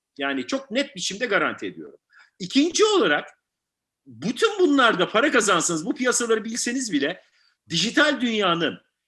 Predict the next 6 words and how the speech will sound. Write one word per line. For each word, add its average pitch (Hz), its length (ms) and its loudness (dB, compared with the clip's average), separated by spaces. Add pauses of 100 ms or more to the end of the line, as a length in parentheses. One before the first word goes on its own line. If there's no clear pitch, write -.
(160)
dijital 196 440 0
güvenlik, 190 480 0
güvenliğini 151 640 0
sağlamadığınız 170 880 -2
her 269 220 -2
noktada 175 520 -4